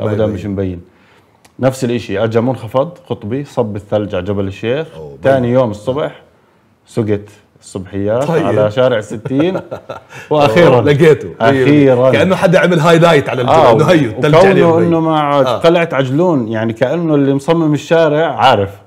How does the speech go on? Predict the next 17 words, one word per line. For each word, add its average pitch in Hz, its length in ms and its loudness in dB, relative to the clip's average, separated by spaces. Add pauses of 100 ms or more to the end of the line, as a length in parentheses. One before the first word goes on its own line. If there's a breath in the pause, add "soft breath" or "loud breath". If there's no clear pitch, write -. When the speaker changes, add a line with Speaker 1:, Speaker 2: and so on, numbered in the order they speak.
(340)
Speaker 1:
ما 90 100 -12
شاء 87 180 -12
الله. 120 120 0
Speaker 2:
إنه، 127 340 0
آه، 127 500 2
Speaker 1:
طيب. - 100 -10
Speaker 2:
يعني 104 420 -6
alignment 139 600 0 (380)
إشي 123 420 -4
Speaker 1:
ما - 120 -8
Speaker 2:
مش 123 120 -6
Speaker 1:
شاء 95 100 -8
الله. 107 140 -4
Speaker 2:
معقول. 101 220 -4 (160)
Speaker 1:
ما 95 80 -14
شاء 92 160 -12
الله. 85 100 -14